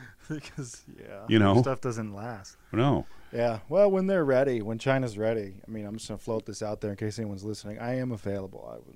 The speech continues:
Speaker 1: ready to maybe transition
Speaker 2: Now,
Speaker 1: into,
Speaker 2: you
Speaker 1: uh,
Speaker 2: know,
Speaker 1: coaching.
Speaker 2: you know that Japan wanted you and some other countries wanted you as a coach.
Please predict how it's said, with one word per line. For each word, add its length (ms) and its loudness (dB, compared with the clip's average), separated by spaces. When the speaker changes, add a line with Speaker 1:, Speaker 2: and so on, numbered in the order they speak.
Speaker 1:
ready 220 -12
to 240 -14
maybe 160 -10
transition 520 -6
Speaker 2:
Now, 180 6
Speaker 1:
into, 100 4
Speaker 2:
you 100 4
Speaker 1:
uh, 40 4
Speaker 2:
know, 360 8
Speaker 1:
coaching. 400 0
Speaker 2:
you 180 -2
know 440 4
that 380 2
Japan 600 2
wanted 420 4
you 360 4
and 220 0
some 160 0
other 140 4
countries 420 0
wanted 400 2
you 240 2
as 80 0
a 60 -6
coach. 420 0